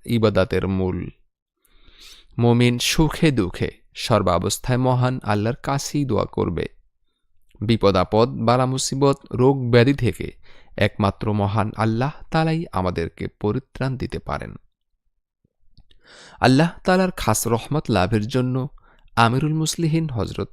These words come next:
নেসারাবাদী হুজুর দামাত বারকাতুহুম নেসারাবাদ কেন্দ্রীয় জামে মসজিদে প্রতিদিন বাদ আসর বিশেষ দোয়ার ব্যবস্থা করেছেন, যা আমরা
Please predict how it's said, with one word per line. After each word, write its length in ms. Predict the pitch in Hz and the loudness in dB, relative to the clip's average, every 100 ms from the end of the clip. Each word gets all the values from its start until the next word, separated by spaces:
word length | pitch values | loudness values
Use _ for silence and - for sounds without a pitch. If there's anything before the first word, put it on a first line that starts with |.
| - | -6
নেসারাবাদী 520 | 110 - 131 139 139 143 | -4 -2 0 0 0 -2
হুজুর 280 | 147 147 | -2 -2
দামাত 360 | 135 85 69 - | -2 -4 -4 -6
বারকাতুহুম 720 | 113 104 - 110 113 117 117 - _ _ _ _ | -2 -2 -2 -4 -2 -2 -4 -10 _ _ _ _
নেসারাবাদ 500 | 110 120 147 151 156 - | -4 -2 0 0 0 -4
কেন্দ্রীয় 420 | - 104 104 104 104 | -4 -2 0 0 0
জামে 320 | 113 110 127 | 0 0 0
মসজিদে 760 | 131 131 - 113 135 135 139 - _ _ _ _ | -4 -6 -6 -2 -2 0 -4 -8 _ _ _ _
প্রতিদিন 500 | - 110 156 135 143 | -4 -2 0 0 0
বাদ 260 | 143 147 151 - | 0 -2 -4 -10
আসর 300 | 117 - 104 92 - | -8 -4 -2 -4 -4
বিশেষ 360 | 120 - 90 | -2 -2 -4
দোয়ার 280 | 87 85 - | -2 -4 -2
ব্যবস্থা 480 | 101 101 117 - 104 | -2 0 -2 -2 -2
করেছেন, 480 | 98 90 - - - - - _ _ _ 120 | -2 -4 -6 -8 -8 -12 -20 _ _ _ -4
যা 200 | 113 101 | 0 2
আমরা 380 | 101 110 113 | 2 2 0